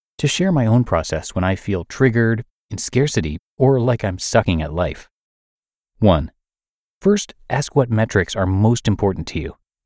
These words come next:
because not everything can be the most important thing. We have to be discerning about our insecurities. Which ones are you willing to pay attention to, and which ones just aren't a thing for you? For example, I can appreciate people who have children,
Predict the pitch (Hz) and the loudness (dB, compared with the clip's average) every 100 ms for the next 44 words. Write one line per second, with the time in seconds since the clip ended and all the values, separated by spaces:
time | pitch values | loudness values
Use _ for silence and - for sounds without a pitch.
0 | - 156 151 151 165 - 113 135 85 80 | -4 0 2 2 0 0 0 0 0 -2
1 | 90 90 82 78 85 - - 117 95 - | -2 -2 -2 -2 -2 -6 -2 0 0 -4
2 | 78 71 _ _ _ _ _ _ 139 175 | -10 -12 _ _ _ _ _ _ -2 -2
3 | 214 196 143 - - 113 110 80 80 82 | -4 -4 -6 -4 2 4 4 4 2 0
4 | 82 90 98 - 82 87 76 65 - - | 0 -2 -4 -6 -4 -4 -4 -6 -14 -16
5 | _ _ _ 131 156 - 175 156 143 123 | _ _ _ -6 -4 0 2 4 4 4
6 | 123 120 113 - 92 - 151 131 101 - | 6 6 4 2 -4 0 0 0 -2 -2
7 | 85 85 98 101 98 113 - 120 113 110 | -6 -6 -4 -4 -4 -6 -4 0 2 0
8 | - 120 - - 101 127 113 - 151 170 | -2 -6 -6 -4 -2 -2 -2 0 0 0
9 | 82 71 - _ _ _ _ _ _ - | -4 -6 -14 _ _ _ _ _ _ 0
10 | 156 123 131 120 92 - - 151 143 - | 2 4 2 2 0 -2 -4 -2 0 0
11 | 120 - 104 90 - 95 87 85 80 - | -2 -2 -2 -4 -6 -6 -4 -4 -8 -2
12 | 107 90 - | 0 0 -2